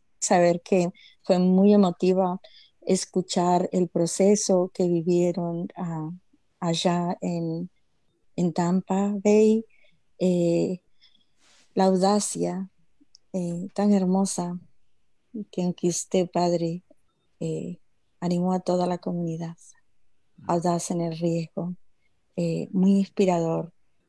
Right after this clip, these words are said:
muy emotivo para mí. Y, y quiero, ah, compartirles y decirle a todas que usted es una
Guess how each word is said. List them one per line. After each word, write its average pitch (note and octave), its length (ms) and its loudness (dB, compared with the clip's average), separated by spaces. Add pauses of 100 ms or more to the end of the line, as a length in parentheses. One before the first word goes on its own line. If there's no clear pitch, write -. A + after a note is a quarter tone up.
(100)
muy G#3 200 4
emotivo E3+ 540 2
para E3+ 260 -4
mí. D#3+ 260 -4 (600)
Y, E3+ 680 -2 (340)
y F#3 120 -2
quiero, F#3 460 2 (160)
ah, F3 360 -8 (120)
compartirles F3+ 800 -2
y F3+ 60 -2
decirle F3+ 480 -4
a F3 60 -2
todas F3 540 -6 (580)
que F#3 100 2
usted F3+ 280 -2
es F3+ 200 -6
una F3+ 400 -4